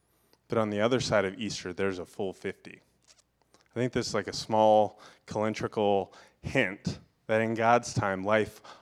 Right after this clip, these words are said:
always outnumbers death. Life always outnumbers death. So this week and next week, we'll continue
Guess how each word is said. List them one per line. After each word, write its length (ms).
always 680
outnumbers 640
death. 320
Life 300
always 440
outnumbers 680
death. 300
So 160
this 200
week 180
and 80
next 240
week, 180
we'll 160
continue 720